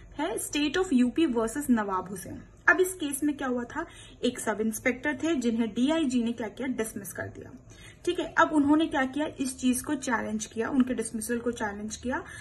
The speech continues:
हाई Court के अंदर। किस ground पे? इस ground पे कि उन्हें सुनने की opportunity भी नहीं दी और उन्हें बिना सुने ही क्या कर दिया गया, इनको dismiss कर दिया, dismiss कर दिया गया।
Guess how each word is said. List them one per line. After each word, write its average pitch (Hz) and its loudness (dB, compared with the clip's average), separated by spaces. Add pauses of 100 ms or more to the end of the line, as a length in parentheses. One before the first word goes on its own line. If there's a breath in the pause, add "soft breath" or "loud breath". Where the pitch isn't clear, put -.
(140 loud breath)
हाई 311 6
Court 330 -2
के 240 0
अंदर। 220 -2
किस 359 0
ground 277 0
पे? 359 -2 (400 loud breath)
इस 381 6
ground 233 2
पे 277 2 (220)
कि 339 4
उन्हें 285 4
सुनने 285 2
की 349 -4
opportunity 240 -2
भी 277 0
नहीं 226 2
दी 277 -2 (300 loud breath)
और 302 4
उन्हें 294 4
बिना 285 6
सुने 226 0
ही 311 0
क्या 240 -2
कर 220 -4
दिया 208 -4
गया, 214 -4
इनको 226 -6 (360 loud breath)
dismiss 247 0
कर 196 -4
दिया, 185 -8
dismiss 240 0
कर 190 -6
दिया - -8
गया। - -12